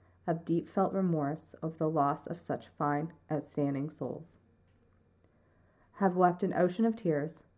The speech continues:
by which mournful doth float upon a sea of regret.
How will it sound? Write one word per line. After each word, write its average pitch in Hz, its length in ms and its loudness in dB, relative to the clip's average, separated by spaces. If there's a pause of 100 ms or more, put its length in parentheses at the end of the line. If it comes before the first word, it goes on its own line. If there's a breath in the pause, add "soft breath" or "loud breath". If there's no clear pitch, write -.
(340 soft breath)
by 165 160 4
which 160 240 0
mournful 175 540 2
doth 175 260 0
float - 420 0
upon 165 200 -2
a 151 80 -2
sea 160 320 -2
of 160 180 -6
regret. 131 380 -6